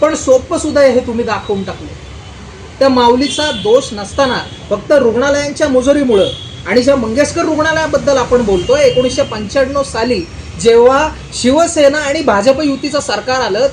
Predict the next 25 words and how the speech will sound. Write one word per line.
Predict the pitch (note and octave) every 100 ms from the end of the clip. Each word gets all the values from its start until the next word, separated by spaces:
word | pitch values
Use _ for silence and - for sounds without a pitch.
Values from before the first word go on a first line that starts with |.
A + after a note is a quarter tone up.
| A#3
तेव्हा | A3 B3 D4+ D#4+ - - - -
शिवसेना | B3+ C#4+ D4 C#4
प्रमुख | D4 C4 C4
बाळासाहेब | G#3+ G#3+ A3 A#3 A#3 B3 -
ठाकरेंच्या | F3 A#3+ B3 B3 - B3+
आदेशावरून | F3+ F#3+ A#3 A3+ B3+ G#3+ G3 A#3 G#3+
रुग्णालयाला | F#3 F3 A3 A#3 G#3 G3 F3+ A3 - - -
एक | C4+ E4
रुपया | D4+ C#4 D4 C#4
नाममात्र | B3+ B3 C4 B3 A#3+
किमतीमध्ये | B3 A#3 G#3+ B3 A3+ G3+ A#3
ती | A3+
जमीन | E3+ G3+ C4+ D4+
वापरायला | B3 G3+ F#3 F3+
मिळाली. | E3 D3+ C3+ B2+ - - - - - - - - - -
मग | - -
असं | A#3+ E4+
असताना | C#4+ - C4+ A#3+ B3
तुमचं | B3+ A#3+ - D4
ध्येय | F3+ G#3 C#4
काय | D4 D#4
आहे | C4 G#3
की | G3
पैसे | F#3+ G3 F#3 D4+
कमवणं? | C#4+ D4 D4 D#4